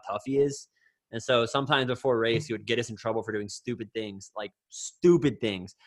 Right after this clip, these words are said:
Like, he would say, "Okay, do a stride down, stride back, stride down, stride back." But instead, we do two strides out and two strides back. And just doing that difference, he would just say, it doesn't matter where we were, if we were standing on monkey grass, he would say, "Start doing V-ups now." And this guy's scary.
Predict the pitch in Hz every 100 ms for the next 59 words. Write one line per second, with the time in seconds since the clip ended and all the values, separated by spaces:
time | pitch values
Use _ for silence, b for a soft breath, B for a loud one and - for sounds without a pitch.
0 | b 139 131 156 151 131 151 151 127 151
1 | 170 - 156 143 135 131 127 127 120 135
2 | 123 113 117 - 123 117 117 117 110 113
3 | 107 113 120 - _ _ _ 131 131 123
4 | 143 127 127 123 117 117 196 - 135 113
5 | 113 110 110 113 143 - 107 101 101 90
6 | 98 - 120 175 196 196 139 151 135 110
7 | 110 107 - _ _ _ - 175 151 117
8 | 131 - - - - 151 135 147 151 160
9 | 135 127 175 143 131 151 139 156 131 123
10 | 127 127 113 104 107 - _ b b -
11 | 147 127 139 123 117 B - - 277 220
12 | 240 180 254 214 139 - 156 262 262 165
13 | 117 - 135 139 170 - 131 104 - 98
14 | 95